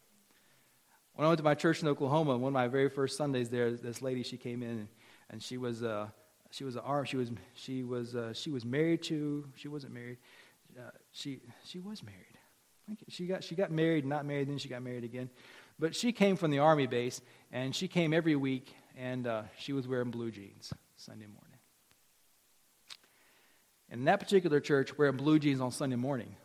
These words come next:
was anathema, a big no-no. And so after the service,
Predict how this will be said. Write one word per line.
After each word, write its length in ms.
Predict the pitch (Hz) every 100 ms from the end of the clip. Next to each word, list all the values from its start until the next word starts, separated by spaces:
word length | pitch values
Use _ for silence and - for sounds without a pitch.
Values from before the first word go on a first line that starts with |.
| -
was 220 | 104 101
anathema, 500 | 110 117 113 - 92
a 1400 | 92 - _ _ _ _ _ _ _ _ _ _ _ 123
big 160 | 120
no-no. 340 | 110 107 107 - - _ _ _ _ _ _ _ _ _ -
And 160 | 143
so 160 | 151 147
after 300 | 185 226 170
the 60 |
service, 400 | - 202 170 151